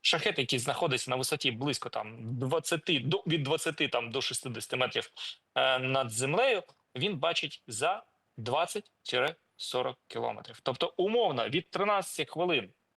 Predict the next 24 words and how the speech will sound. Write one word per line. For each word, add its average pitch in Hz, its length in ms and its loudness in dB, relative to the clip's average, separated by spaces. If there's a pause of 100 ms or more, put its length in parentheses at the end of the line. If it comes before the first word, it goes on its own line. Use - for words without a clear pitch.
якщо 123 240 -2
ми 117 100 -4
кажемо 110 360 0
про 117 160 -2
сто - 200 -6
п'ятдесят 110 380 -4
кілометрів, 104 460 -6
до 131 340 0 (300)
півтори 143 380 0
хвилини, 117 400 0
якщо 113 200 -2
ми 110 80 -4
кажемо 98 380 -6
двадцять 175 320 0
кілометрів, 202 460 2 (300)
у 139 80 -2
нас 180 260 2
є 170 280 4
час - 460 0
на 131 80 -2
прийняття 113 440 -2
рішень. - 360 -6 (800)
Тому, 220 500 0
а 135 160 2